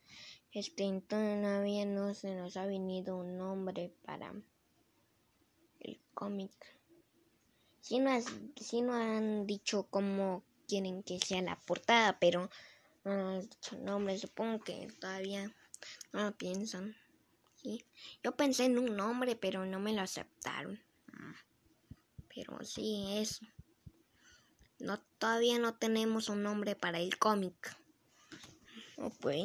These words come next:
no tienen un nombre para el cómic todavía. Está bien, papá. Está bien. Bueno, creo que es todo por hoy.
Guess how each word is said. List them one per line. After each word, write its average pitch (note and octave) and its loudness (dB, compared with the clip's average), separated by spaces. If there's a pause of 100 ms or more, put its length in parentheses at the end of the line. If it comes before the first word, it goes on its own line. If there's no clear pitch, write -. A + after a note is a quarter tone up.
(100)
no F#3+ 0
tienen F3+ 0
un F#3+ -6
nombre F#3+ -6 (580)
para D3+ -8
el - -12
cómic F3 -6 (280)
todavía. C#2+ -4 (800)
Está - -4
bien, - -4 (120)
papá. - -20 (680)
Está - -4
bien. D#3 -2
Bueno, C4 4
creo E3+ -4
que - 10
es - -6 (140)
todo - 6
por F#3+ 2
hoy. F#3+ 0